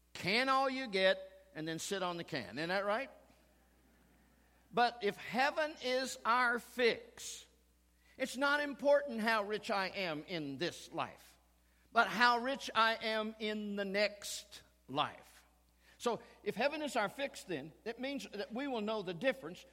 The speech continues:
between treasures and trinkets. We'll know the difference between what is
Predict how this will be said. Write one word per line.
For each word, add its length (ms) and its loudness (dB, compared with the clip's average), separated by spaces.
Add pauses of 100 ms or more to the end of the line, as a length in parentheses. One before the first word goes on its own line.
(160)
between 580 -6
treasures 800 -2
and 180 -4
trinkets. 600 -8 (640)
We'll 200 2
know 180 0
the 100 -2
difference 360 -2
between 440 -8
what 200 -2
is 100 -10